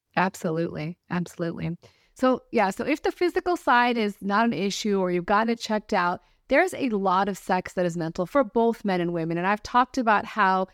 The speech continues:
the, your mental health can really affect your sexual health in a previous video, so check that out. But as far as women are concerned, you know, what are women bringing to the bedroom? What are things they're thinking about, at least from a scientific perspective? What are theories and thoughts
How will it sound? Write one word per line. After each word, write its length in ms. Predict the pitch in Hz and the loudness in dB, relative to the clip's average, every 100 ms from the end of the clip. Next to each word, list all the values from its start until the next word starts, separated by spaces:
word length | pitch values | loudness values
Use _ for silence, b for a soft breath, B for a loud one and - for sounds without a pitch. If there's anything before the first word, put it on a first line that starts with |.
| _ _ - | _ _ -12
the, 200 | 196 196 - | -4 -4 -2
your 200 | 202 208 | 0 2
mental 340 | 202 202 202 | 4 2 -2
health 360 | 180 185 196 - | -2 0 0 0
can 180 | 208 190 | -2 0
really 200 | 196 196 | 0 0
affect 440 | 190 196 185 - | 0 0 -2 -2
your 80 | 185 | -4
sexual 480 | - 185 - 196 202 | -2 -4 -2 -2 -2
health 420 | 190 202 214 - _ - | 2 2 2 -4 _ -6
in 100 | 196 | -2
a 60 | 185 | -2
previous 460 | - 240 233 240 - | -2 0 2 0 2
video, 320 | 226 226 233 | 2 4 2
so 160 | 220 | -2
check 260 | 190 214 196 | -4 -2 -2
that 180 | 214 196 | 0 2
out. 240 | 196 233 | 4 2
But 100 | 240 | 2
as 100 | 226 | -2
far 220 | - 370 | 2 2
as 140 | 381 233 | 2 0
women 380 | 202 226 254 220 | 0 2 2 2
are 160 | 170 | -2
concerned, 600 | 165 175 175 - 170 170 175 b b | -4 -6 -6 -4 -4 -4 -6 b b
you 80 | 233 | 0
know, 60 | |
what 240 | 226 269 370 | 2 2 4
are 100 | 381 | 2
women 380 | 262 294 302 233 | 2 2 2 2
bringing 240 | 220 233 | 2 0
to 100 | - | 0
the 80 | 196 | -4
bedroom? 460 | 170 180 180 170 | 0 0 0 -2
What 100 | 180 | 0
are 100 | 269 | 0
things 360 | 302 277 262 226 | 0 0 0 0
they're 160 | 208 214 | 0 -2
thinking 400 | - 220 214 196 | -2 -2 0 0
about, 340 | 196 190 190 | 2 2 2
at 80 | 214 | 0
least 220 | 285 - | -2 -2
from 100 | 269 | -2
a 80 | 226 | -2
scientific 680 | - 202 208 247 262 285 | 0 0 2 -2 -2 -4
perspective? 480 | - 202 - 175 185 | -4 -4 -2 -2 -2
What 160 | 185 247 | 0 0
are 100 | 233 | 0
theories 520 | - 247 233 226 214 | -2 0 2 0 0
and 180 | 208 190 | -2 0
thoughts 360 | 196 196 202 | 2 2 0